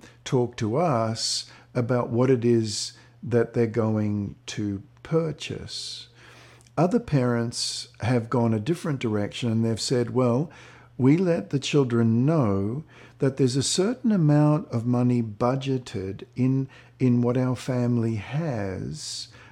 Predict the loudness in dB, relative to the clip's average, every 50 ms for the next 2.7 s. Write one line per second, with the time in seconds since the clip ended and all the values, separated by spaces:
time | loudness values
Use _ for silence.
0 | -20 -10 -2 2 2 2 2 2 0 2 2 4 4 4 4 2 2 0 0 0
1 | 2 2 2 2 2 0 -2 -2 -2 0 0 0 0 -2 -2 -2 -2 -2 -4 -4
2 | -4 -4 -4 -2 -2 -4 -4 -4 -4 -6 -8 -10 -12